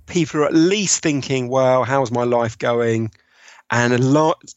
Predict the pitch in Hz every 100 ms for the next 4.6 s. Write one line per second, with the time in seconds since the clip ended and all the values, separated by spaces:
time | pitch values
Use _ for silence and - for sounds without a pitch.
0 | - 113 135 165 - 127 127 123 123 139
1 | 123 - 123 120 110 - 117 107 110 107
2 | 143 131 131 123 - _ _ _ 139 131
3 | 120 123 131 147 151 147 135 123 104 -
4 | - - 120 107 - 98